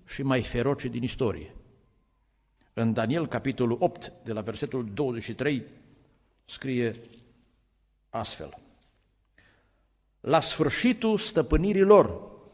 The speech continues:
când păcătoșii vor fi umplut măsura nelejuirilor,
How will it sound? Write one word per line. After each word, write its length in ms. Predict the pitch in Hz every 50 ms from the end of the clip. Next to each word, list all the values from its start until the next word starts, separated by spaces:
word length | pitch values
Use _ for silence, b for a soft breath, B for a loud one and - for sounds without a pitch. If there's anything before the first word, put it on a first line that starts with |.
| - - _ _ _ _ _ _ _ _ _ _ _ _ _ _ _ _ _ _ _ _ _ _ _ _ _ _ _ _ _ - - b b b b b b b b b b b b b b b b b b _ -
când 240 | - 165 170 170 165
păcătoșii 640 | - 175 170 170 170 160 170 214 220 208 - 196
vor 180 | 170 170 185 156
fi 140 | - - 175
umplut 520 | 175 170 165 156 165 196 262 285 277 277
măsura 560 | 202 190 175 175 - - - 247 262 254 220
nelejuirilor, 760 | 196 190 180 175 175 156 131 180 233 233 180 127 107 98 87